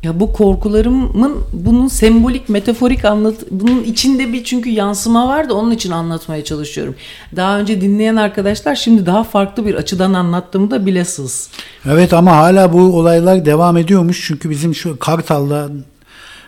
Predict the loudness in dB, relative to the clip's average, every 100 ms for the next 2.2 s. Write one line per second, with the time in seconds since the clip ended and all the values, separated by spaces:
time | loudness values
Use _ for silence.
0 | _ -12 -10 -6 -4 -2 0 0 0 2
1 | 2 0 -2 -4 -6 -6 -4 2 2 2
2 | -2 -10